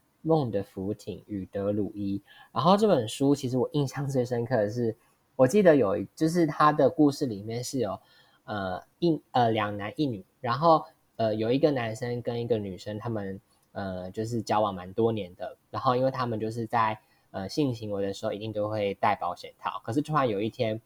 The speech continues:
那个女生被检查出来怀孕，然后后来其实才是，才发现是另外一个男主角，他偷偷的在保险套里面动手脚，然后他希望那个女生怀的是他跟，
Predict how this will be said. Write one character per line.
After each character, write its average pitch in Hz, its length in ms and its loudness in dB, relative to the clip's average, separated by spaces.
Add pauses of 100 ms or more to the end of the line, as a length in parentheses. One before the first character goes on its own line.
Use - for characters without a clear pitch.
(140)
那 147 80 -4
个 143 80 2
女 98 220 -4
生 107 200 -8
被 113 380 -4
检 98 160 -10
查 95 160 -8
出 110 140 -8
来 98 200 -4
怀 101 220 -10
孕， 98 160 -16 (260)
然 117 140 0
后 131 60 2
后 147 160 0
来 127 80 2
其 107 200 -8
实 107 80 -4
才 104 220 -8
是， 123 160 -8
才 104 240 -8
发 113 260 -2
现 113 300 -6 (240)
是 135 340 0 (140)
另 143 160 0
外 117 160 0
一 - 20 -4
个 117 120 -2
男 101 260 -6
主 98 220 -8
角， 95 200 -4
他 117 100 -6
偷 120 140 -4
偷 110 200 -6
的 95 160 -6
在 101 260 -4 (160)
保 104 180 0
险 98 300 -10
套 98 300 -2 (140)
里 101 120 -8
面 107 240 -6
动 110 180 -2
手 90 280 -10
脚， - 180 -8 (300)
然 104 120 0
后 127 280 4 (100)
他 139 160 0
希 127 320 -4
望 117 300 0 (640)
那 127 240 2
个 107 240 2
女 98 240 -4
生 113 260 -4
怀 92 300 -4
的 98 120 -4
是 107 320 -6 (140)
他 113 240 -4
跟， 110 340 -4